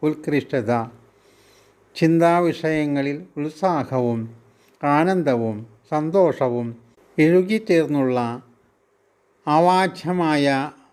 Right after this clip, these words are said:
സുഖാനുഭൂതി ഉളവാക്കുന്നു. ദേവന്മാർ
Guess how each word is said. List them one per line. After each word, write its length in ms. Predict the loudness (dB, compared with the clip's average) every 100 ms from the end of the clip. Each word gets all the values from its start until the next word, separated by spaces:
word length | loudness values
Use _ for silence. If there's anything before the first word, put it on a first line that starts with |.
| _ _ _ _ -10
സുഖാനുഭൂതി 1080 | -8 -4 -2 0 0 0 0 0 -2 -4 -4
ഉളവാക്കുന്നു. 760 | -2 0 0 -4 -10 -12 -12 -16 _ _ _ _ _ _ _ 0
ദേവന്മാർ 680 | 2 2 0 -2 -2 -4